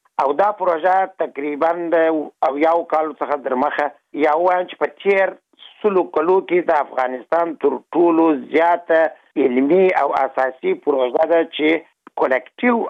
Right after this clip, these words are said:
عالمانو او پوهانو باندې کار کړی دی او د خپل وخت د حکومت په مرسته سر ته رسېدلې ده. اه، وروسته بیا دا پروژه د جنګو او نورو کیسو په نتیجه کې پاتې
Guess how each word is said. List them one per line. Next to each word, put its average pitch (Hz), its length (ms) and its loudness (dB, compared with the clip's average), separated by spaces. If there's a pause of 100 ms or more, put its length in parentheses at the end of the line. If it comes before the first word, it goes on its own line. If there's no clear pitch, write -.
عالمانو 165 560 0
او 139 80 0 (160)
پوهانو 156 400 0
باندې 151 400 -8
کار 135 260 -2
کړی 127 200 -4 (100)
دی 139 80 -4 (560)
او - 20 -2 (140)
د - 100 -6
خپل 175 240 -4 (140)
وخت 165 200 -4 (140)
د 156 160 2
حکومت 139 560 0
په 135 160 -2
مرسته 160 400 -2
سر 147 180 -2
ته 131 140 -2
رسېدلې 120 560 0
ده. 127 80 -2
اه، 151 500 -4 (140)
وروسته 311 380 0
بیا 214 160 2
دا 240 120 2
پروژه 220 320 0 (600)
د 156 120 -8
جنګو 180 320 0 (240)
او - 20 0 (140)
نورو 185 240 0
کیسو 190 300 -2
په 185 100 2 (300)
نتیجه 147 320 0
کې 156 80 -6 (100)
پاتې 175 240 -2